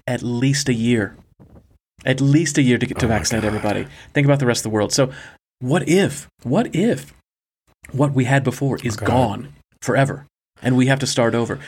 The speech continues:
Speaker 1: What's your theater manifesto?
Speaker 2: Can we put, can we add racism to that list? <laughs>
Speaker 1: Hopefully.
Speaker 2: Let, let it be gone.
Speaker 1: Hopefully.
Speaker 2: <laughs> Yeah. Yeah.
Speaker 1: Hopefully. But, but yeah, if your
Speaker 2: I
Speaker 1: manifesto
Speaker 2: know.
Speaker 1: is,
Speaker 2: That would be really wonderful.
Speaker 1: what is,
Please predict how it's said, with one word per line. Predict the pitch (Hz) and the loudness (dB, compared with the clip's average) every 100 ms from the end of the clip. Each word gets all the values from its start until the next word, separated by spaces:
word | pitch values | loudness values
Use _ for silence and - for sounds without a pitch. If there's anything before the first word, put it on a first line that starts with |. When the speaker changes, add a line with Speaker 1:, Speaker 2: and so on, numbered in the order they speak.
| - | -10
Speaker 1:
What's | - 156 - | -2 0 0
your | 151 | 0
theater | 147 143 | 0 0
manifesto? | 135 127 - 117 - 98 | -2 -4 -4 -6 -6 0
Speaker 2:
Can | 151 | 0
we | |
put, | 147 139 - | 2 -2 0
can | 160 | 0
we | 151 | 4
add | 131 | 2
racism | 123 123 135 143 | 2 -2 -2 -4
to | 147 | 0
that | 139 | 0
list? | 143 165 - - | 2 0 0 -6
<laughs> | - 762 - 440 - - - - 1077 | -6 -8 -2 -2 0 -4 -4 -10 -4
Speaker 1:
Hopefully. | 196 - 127 165 | -4 -2 -2 0
Speaker 2:
Let, | 180 156 | 0 -2
let | 139 143 | 0 2
it | 151 | 2
be | 151 | 2
gone. | 147 147 113 - | 4 4 0 -4
Speaker 1:
Hopefully. | - 214 208 135 139 - | -4 0 2 2 0 -2
Speaker 2:
<laughs> | 147 - - | -4 -6 -4
Yeah. | 127 101 | -4 -4
Yeah. | 107 87 82 - | -4 -2 -2 -2
Speaker 1:
Hopefully. | 208 247 320 156 | -2 0 0 0
But, | 170 185 | 0 0
but | - 196 | -2 -2
yeah, | 208 294 233 - - - | 0 0 0 -6 -18 -4
if | 147 | 0
your | 170 | 0
Speaker 2:
I | 185 | 2
Speaker 1:
manifesto | 190 190 196 185 185 | 0 0 0 2 2
Speaker 2:
know. | |
Speaker 1:
is, | 190 262 - | 2 0 -2
Speaker 2:
That | - | -4
would | 107 | -4
be | 101 | -2
really | 101 101 | 0 2
wonderful. | 104 104 - 101 | 2 0 2 2
Speaker 1:
what | 151 170 - | 2 0 0
is, | 139 135 135 139 139 | 0 2 0 -2 -4